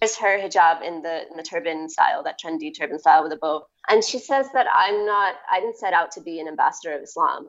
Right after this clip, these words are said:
I set out to show my style on Instagram and to show that, she's a travel blogger as well, to show that women can go travel alone and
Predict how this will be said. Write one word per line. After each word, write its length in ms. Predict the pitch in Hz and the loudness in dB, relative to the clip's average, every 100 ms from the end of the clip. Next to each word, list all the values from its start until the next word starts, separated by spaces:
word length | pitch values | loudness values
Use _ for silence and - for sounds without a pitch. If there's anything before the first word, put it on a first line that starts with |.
| - | -6
I 80 | 175 | -4
set 220 | - 180 | 2 4
out 240 | 175 165 - - | 4 0 -6 -8
to 400 | 185 170 170 170 - | -6 -6 -6 -6 -6
show 420 | - - 175 190 - 180 | -4 4 4 4 2 -2
my 180 | 165 | -2
style 500 | 165 - 175 147 135 | -4 0 4 4 2
on 160 | 139 135 | -10 -14
Instagram 520 | - - 180 131 135 | -18 -18 -10 -8 -6
and 80 | 143 | -8
to 80 | 185 | -10
show 400 | - - 190 196 | -6 4 4 6
that, 220 | 170 165 | 2 2
she's 160 | - 208 | 0 0
a 80 | 190 | 0
travel 360 | - 170 165 | 4 4 4
blogger 280 | 147 139 127 | -4 -6 -6
as 140 | 131 | -8
well, 140 | 156 139 | -6 -8
to 100 | - | -4
show 260 | - 240 | 0 2
that 140 | 214 180 | 2 2
women 220 | 185 185 | -2 -8
can 160 | 185 170 | -12 -4
go 200 | 170 180 | -2 -2
travel 460 | - 170 175 175 | 4 4 4 -4
alone 420 | 165 165 165 165 | -6 -6 -6 -6
and 140 | 160 | -8